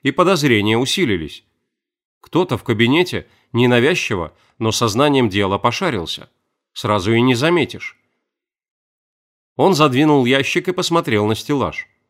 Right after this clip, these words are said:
Он был ему знаком. В лофте у Кац был в точности такой же.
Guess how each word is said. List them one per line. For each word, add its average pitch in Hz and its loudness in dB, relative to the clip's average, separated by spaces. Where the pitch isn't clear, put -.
Он 92 -6
был 90 -4
ему 98 -2
знаком. 110 -4
В 95 -6
лофте 139 2
у 117 0
Кац 139 0
был 113 0
в - -16
точности 113 -4
такой 147 -2
же. 71 -10